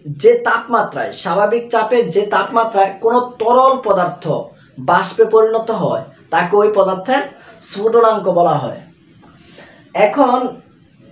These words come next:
কণার গতিতত্ত্ব। কণার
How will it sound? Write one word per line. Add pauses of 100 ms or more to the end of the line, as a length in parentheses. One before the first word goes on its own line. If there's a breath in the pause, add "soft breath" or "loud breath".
কণার
গতিতত্ত্ব। (1700 loud breath)
কণার